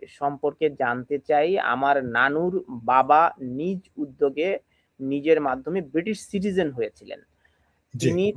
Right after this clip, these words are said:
Speaker 1: তার দুই ছেলে সন্তানকে যুক্তরাজ্যে নিয়ে যেতে পেরেছিলেন, কিন্তু মেয়েকে নিয়ে যেতে পারেননি। কারণ মেয়েটি,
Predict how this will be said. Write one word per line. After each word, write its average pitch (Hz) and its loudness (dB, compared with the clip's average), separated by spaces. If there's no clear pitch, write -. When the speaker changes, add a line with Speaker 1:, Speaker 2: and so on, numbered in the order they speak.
Speaker 1:
তার 156 4
দুই 196 -2
ছেলে 160 2
সন্তানকে 160 -2
যুক্তরাজ্যে 143 2
নিয়ে 147 -2
যেতে 160 -2
পেরেছিলেন, 175 0
কিন্তু 175 -4
মেয়েকে 175 4
নিয়ে 185 2
যেতে 156 2
পারেননি। 131 2
কারণ 165 4
মেয়েটি, 160 2